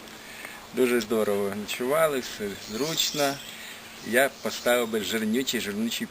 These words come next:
плюс цьому сервісу, який є в Гаджині. За вчорашній день ми пройшли п'ятнадцять кілометрів, триста шістдесят метрів. Зараз рухаємося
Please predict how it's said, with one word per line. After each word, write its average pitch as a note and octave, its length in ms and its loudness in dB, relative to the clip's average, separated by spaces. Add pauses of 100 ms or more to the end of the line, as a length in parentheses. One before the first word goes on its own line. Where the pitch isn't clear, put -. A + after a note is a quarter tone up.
плюс G2+ 380 -4 (520)
цьому G2 260 -6
сервісу, C3+ 420 2
який A#2+ 260 -2
є G#2 220 -4 (560)
в A2 80 -6 (320)
Гаджині. F#2 340 -2 (960)
За A#2 140 4
вчорашній D3 500 2
день F#3 300 4
ми A#2 120 2
пройшли A2+ 600 2 (580)
п'ятнадцять C3+ 420 4
кілометрів, C3+ 720 0 (540)
триста C#3 380 0
шістдесят A2 640 2 (760)
метрів. F#2+ 540 0 (1900)
Зараз E3+ 320 4
рухаємося - 680 -4